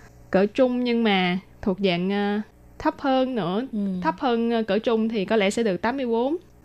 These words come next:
Speaker 2: Các bạn nhớ có một cái phục vụ như vậy ha. Nếu mà mai mốt, ờ, các bạn muốn xin nghỉ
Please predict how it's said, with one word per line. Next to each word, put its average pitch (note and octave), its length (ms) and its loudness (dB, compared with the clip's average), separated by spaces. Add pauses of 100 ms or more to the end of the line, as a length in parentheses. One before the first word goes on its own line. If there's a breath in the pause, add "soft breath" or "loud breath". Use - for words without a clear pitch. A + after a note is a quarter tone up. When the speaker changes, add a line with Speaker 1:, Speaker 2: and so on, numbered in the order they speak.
(120)
Speaker 2:
Các C4+ 80 10
bạn G3 200 4
nhớ G#3+ 160 2
có C4+ 120 0
một A#3 160 0
cái G#3 140 -2
phục A3 220 0
vụ G3 140 4
như G3 200 0
vậy F3 200 -2
ha. G#3 180 -2
Nếu G#3 200 0
mà A3 140 -2
mai G3+ 220 0
mốt, A#3+ 240 4 (220 loud breath)
ờ, F3+ 200 0
các A3 60 0
bạn F3+ 260 -2
muốn G#3+ 220 0
xin A3 280 2
nghỉ F3+ 340 0